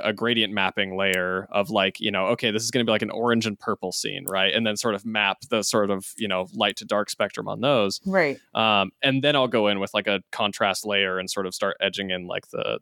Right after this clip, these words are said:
Speaker 1: the, you know, cell shading or whatever.
Speaker 2: Yeah.
Speaker 1: Um,
Speaker 2: I, yeah, I feel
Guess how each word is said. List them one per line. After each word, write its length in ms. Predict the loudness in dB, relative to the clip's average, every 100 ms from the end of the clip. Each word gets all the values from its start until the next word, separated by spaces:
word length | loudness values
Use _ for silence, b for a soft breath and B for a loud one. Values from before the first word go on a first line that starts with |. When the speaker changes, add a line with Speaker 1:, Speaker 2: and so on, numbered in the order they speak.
| -6
Speaker 1:
the, 440 | -4 -2 -2 -6 -8
you 100 | -8
know, 100 | -6
cell 240 | -4 -4 -2
shading 300 | -4 -4 -6
or 60 |
whatever. 400 | -4 -4 -4 -6 -8 _ _ -4
Speaker 2:
Yeah. 460 | 4 4 4 0 -6
Speaker 1:
Um, 120 | -6
Speaker 2:
I, 100 | -6 -4
yeah, 200 | 0 2 4
I 200 | 2 2
feel 200 | 2